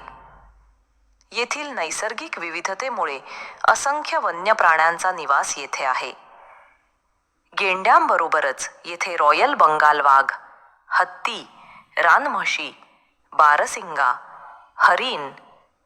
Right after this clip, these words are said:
रानडुक्कर, चिंकारा, बिबटे, रानगवा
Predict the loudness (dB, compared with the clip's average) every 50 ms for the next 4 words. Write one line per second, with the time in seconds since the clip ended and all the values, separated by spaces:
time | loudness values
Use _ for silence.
0 | _ 0 2 4 4 4 2 -2 -8 -8 -10 -4 -2 0 0 0 0 -4 -8 -12
1 | -20 -20 -20 _ _ _ _ _ -10 -8 -6 -6 -6 -2 0 4 4 6 6 6
2 | 4 4 2 0 -8 -16 -18 -18 -20 -20 -20 -20 -20 _ -8 -6 -6 -6 -2 -4
3 | -4 -2 -2 -6 -6 -6 -10 -16 -20 _ _ _ _ _ _ _ _ _ 0 4
4 | 6 6 6 4 4 2 2 2 4 6 4 4